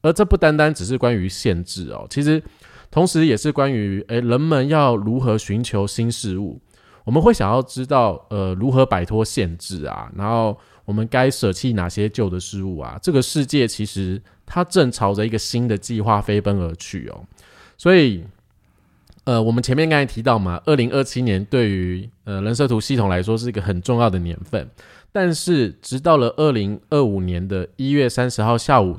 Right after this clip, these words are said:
的三点五十六分之前，其实冥王星呢，它都会待在六十号闸门。所以我们正处在一个过去从来没有经历过的状况之中哦。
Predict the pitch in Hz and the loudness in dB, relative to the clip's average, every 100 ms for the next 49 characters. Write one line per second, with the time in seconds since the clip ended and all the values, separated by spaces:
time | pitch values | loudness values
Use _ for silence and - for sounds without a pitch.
0 | - 82 - 135 131 139 117 - 90 113 | -8 -10 -2 0 2 0 -2 -4 -6 -2
1 | 117 104 98 98 98 - - - - - | -2 0 -4 -4 -8 -8 -10 -12 -20 -20
2 | _ - 175 196 160 151 156 120 127 - | _ 0 4 6 6 4 4 2 -2 -4
3 | 123 123 101 98 113 _ _ _ _ - | -2 0 -2 -4 -8 _ _ _ _ -2
4 | 147 147 - 143 143 151 120 117 110 113 | 0 0 4 4 4 2 0 -2 0 0
5 | 104 113 95 92 87 95 - - 62 64 | 0 0 -2 -6 -6 -6 -8 -16 -16 -20
6 | 67 _ _ _ _ _ - 262 147 196 | -20 _ _ _ _ _ 0 4 4 2
7 | 202 175 151 - 92 127 123 107 - 151 | 2 0 0 -4 -2 0 0 -2 0 0
8 | 120 - 139 110 - - 107 110 104 104 | 0 -2 -4 -4 -4 -6 -2 0 0 0
9 | 117 98 - 113 113 104 117 101 90 - | -2 -4 -4 -2 0 0 0 0 -2 0
10 | 110 92 110 92 - 87 90 87 87 85 | 0 0 -2 -2 -6 -8 -8 -6 -8 -8
11 | 78 - | -14 -18